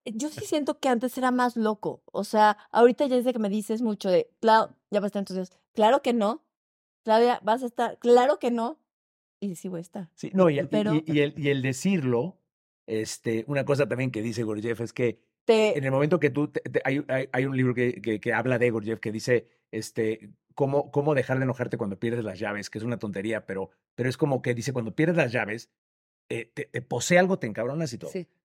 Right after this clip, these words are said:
Speaker 2: Pero si tú en el momento que, el, se llama self-remembering, es lo que
Speaker 1: Ujú.
Speaker 2: dice Gurdjieff, es tienes que autorreconocerte. Y entonces dices, "Ok, pierdo mis llaves", te vas a enojar y ti-, y, y ahí nada más dices esta frase en tu cerebro, dices,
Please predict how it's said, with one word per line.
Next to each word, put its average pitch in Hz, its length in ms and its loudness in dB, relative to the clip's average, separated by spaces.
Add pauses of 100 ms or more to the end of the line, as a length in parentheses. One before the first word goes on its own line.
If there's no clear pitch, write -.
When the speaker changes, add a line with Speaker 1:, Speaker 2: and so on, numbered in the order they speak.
Speaker 2:
Pero 135 180 0
si 127 180 -4
tú 202 360 -4
en 147 160 -2
el 127 100 2
momento 135 420 0
que, - 300 -18
el, 131 200 -6
se - 60 -10
llama 139 460 0
self-remembering, 120 1120 -2
es 202 160 0
lo 120 100 -2
que - 80 -4
Speaker 1:
Ujú. 92 60 -2
Speaker 2:
dice 101 180 -6
Gurdjieff, 107 280 0
es 117 220 -4
tienes 135 240 -4
que 139 100 0
autorreconocerte. 95 1080 -6 (380)
Y - 80 -4
entonces 127 320 -2
dices, 117 280 -6
"Ok, 113 140 -8 (100)
pierdo 160 280 4
mis 135 120 0
llaves", 107 400 -6 (260)
te 127 100 0
vas 160 180 4
a 196 60 0
enojar 135 560 -2 (340)
y 131 120 -4
ti-, 143 220 -4
y, 127 140 -8 (100)
y 123 140 -2
ahí 135 160 4
nada 156 220 2
más 147 180 2
dices 147 320 -4
esta 151 220 -2
frase 127 320 -2
en 120 60 -4
tu 101 100 -12
cerebro, 87 400 -8
dices, 107 420 -8